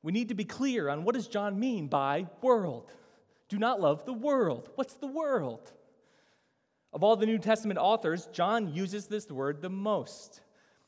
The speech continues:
And he's taking after Jesus, who used it often in his teaching ministry. And Jesus' use of the word world was different based on its context. Specifically, I think there are three meanings of the word world in Scripture.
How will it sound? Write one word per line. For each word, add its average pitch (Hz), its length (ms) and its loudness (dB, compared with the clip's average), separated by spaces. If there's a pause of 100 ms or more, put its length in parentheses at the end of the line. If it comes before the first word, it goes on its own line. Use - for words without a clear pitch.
(160)
And 170 140 -2
he's 196 120 -4
taking 247 400 -2
after 185 320 -8
Jesus, 170 920 -6
who 208 80 -4
used 202 360 -6
it - 180 -8
often 190 480 -4
in 165 140 -6
his 170 180 -6
teaching 160 440 -10
ministry. 151 500 -8 (880)
And 175 160 -2
Jesus' 202 640 -4
use 233 300 -2
of 175 160 -4
the 190 60 -6
word 185 340 2
world 170 560 2
was 185 180 -2
different 160 580 -4
based 196 280 -2
on 165 100 0
its 180 100 -6
context. - 720 -4 (1200)
Specifically, 180 720 -2
I 202 100 2
think 226 220 -2
there 220 120 0
are 185 100 0
three 214 340 -4
meanings 196 480 -2
of 156 140 -4
the 147 80 -4
word 147 580 -2
world 151 460 2
in 160 100 -6
Scripture. 123 540 -8